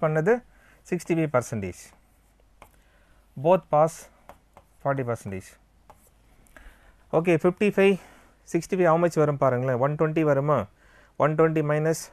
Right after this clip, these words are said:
ஃபார்ட்டி எயிட்டி வரும், ஹண்ட்ரட் மைனஸ் எயிட்டி. So, ட்வென்டி பர்சன்ட் of the student failed. இப்போ question, how many candidate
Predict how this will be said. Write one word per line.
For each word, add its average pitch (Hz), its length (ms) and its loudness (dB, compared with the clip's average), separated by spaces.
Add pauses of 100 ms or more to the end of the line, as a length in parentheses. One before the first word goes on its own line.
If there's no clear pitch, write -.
ஃபார்ட்டி 151 320 0
எயிட்டி 156 260 -2
வரும், 139 280 -2
ஹண்ட்ரட் 151 280 0
மைனஸ் 147 300 -4
எயிட்டி. 151 220 -4 (340)
So, 175 60 -2 (100)
ட்வென்டி 170 360 -2
பர்சன்ட் 156 340 -4
of 139 120 -2
the 135 100 -10
student 151 320 0 (760)
failed. 131 380 -4 (3000)
இப்போ 143 220 -6
question, 170 360 -2 (1300)
how 147 140 -2
many 196 140 -2 (200)
candidate 175 500 -4